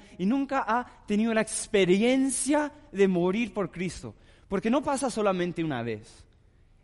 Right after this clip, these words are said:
Es uno diariamente, Cristo les, nos, nos va mostrando, el Espíritu Santo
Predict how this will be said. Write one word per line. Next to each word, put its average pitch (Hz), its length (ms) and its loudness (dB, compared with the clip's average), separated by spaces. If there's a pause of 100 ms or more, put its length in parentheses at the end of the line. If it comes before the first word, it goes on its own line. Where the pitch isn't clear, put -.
Es 190 320 0 (140)
uno 220 400 0
diariamente, 254 640 0 (220)
Cristo 247 300 -2
les, 220 200 0 (360)
nos, 190 280 -2
nos 175 260 0
va 220 140 2
mostrando, 214 600 -2
el 143 60 0
Espíritu 214 480 -4
Santo 208 380 -4